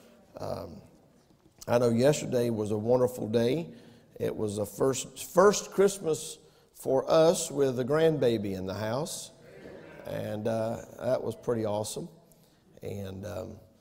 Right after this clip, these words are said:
I'm thinking next year, if everything goes according to plan, the Marissa, Nathan, and the baby will be in the Philippines,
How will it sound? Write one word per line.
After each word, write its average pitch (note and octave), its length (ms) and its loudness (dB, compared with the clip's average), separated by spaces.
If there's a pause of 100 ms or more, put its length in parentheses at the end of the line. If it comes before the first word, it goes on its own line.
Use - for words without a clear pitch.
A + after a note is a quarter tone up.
(300)
I'm - 80 -18
thinking B2+ 380 0
next C3 340 -2
year, C#3+ 400 2
if - 140 -10
everything B2 420 -2
goes B2 220 2
according B2 380 -4
to A#2 60 -2
plan, D3 500 -4 (240)
the A2 160 -4
Marissa, B2 340 -6
Nathan, B2 400 -6
and A#2 120 -6
the A2+ 40 -6
baby A#2+ 300 -2
will A#2 80 -4
be A#2+ 160 -6
in A#2 100 -6
the G#2 80 -12
Philippines, D3+ 800 -4